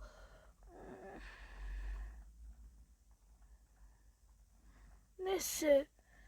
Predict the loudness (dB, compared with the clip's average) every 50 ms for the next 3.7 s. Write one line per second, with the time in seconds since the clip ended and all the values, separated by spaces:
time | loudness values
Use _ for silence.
0 | -20 -20 -20 -20 -20 -20 -14 -6 0 2 4 6 8 6 6 4 2 0 2 4
1 | 4 4 4 2 2 2 2 0 0 2 2 2 2 2 2 0 0 -4 -12 -18
2 | -20 -20 -20 -20 -14 -4 0 2 2 2 2 2 2 2 2 2 2 2 2 2
3 | 2 2 2 2 2 0 -2 -6 -6 -8 -8 -8 -10 -16